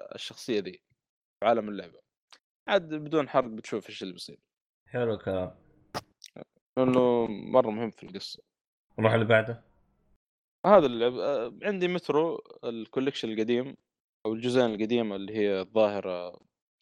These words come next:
Speaker 1: two thousand thirty-three.
Speaker 2: مترو، إيه،
Speaker 1: ثري.
Speaker 2: ألفين وثلاثة وثلاثين، و-، وأعتقد، آه، إيش
Speaker 1: The
Speaker 2: كان
Speaker 1: Last
Speaker 2: اسمه؟
Speaker 1: Days.
Speaker 2: لايت.
Speaker 1: لا،
Speaker 2: مترو.
Speaker 1: The Last Days الظاهر هو.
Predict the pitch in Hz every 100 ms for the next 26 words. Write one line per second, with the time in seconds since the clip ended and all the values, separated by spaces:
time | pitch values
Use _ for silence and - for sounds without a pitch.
0 | _ _ _ - 110 117 113 98 107 98
1 | 95 107 107 101 98 113 104 - - _
2 | - 104 98 120 123 113 107 110 107 -
3 | 107 107 131 131 135 123 107 98 95 87
4 | 78 92 85 - - 101 98 95 90 82
5 | - - 113 123 170 143 113 90 - 113
6 | 117 95 - - - - - - _ _
7 | _ 127 - 113 113 107 143 - 151 123
8 | 104 98 113 107 107 95